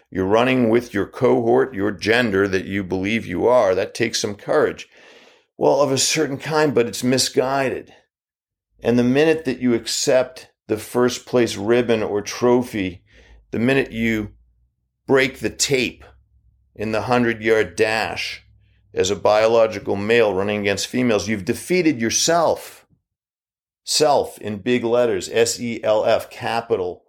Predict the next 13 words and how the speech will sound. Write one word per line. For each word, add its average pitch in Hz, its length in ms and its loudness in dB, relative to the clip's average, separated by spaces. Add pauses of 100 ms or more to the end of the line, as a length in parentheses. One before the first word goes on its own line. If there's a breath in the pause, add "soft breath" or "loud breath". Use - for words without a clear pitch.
(180)
letters, 98 460 0
self. - 640 -2 (280)
You've 123 200 -2
defeated 156 520 0
yourself 127 800 0 (340 soft breath)
because 127 460 0
you're 127 100 4
no 139 280 2
longer 139 520 2
consistent 131 840 0
with 120 260 0
the 117 80 -6
truth. - 720 -2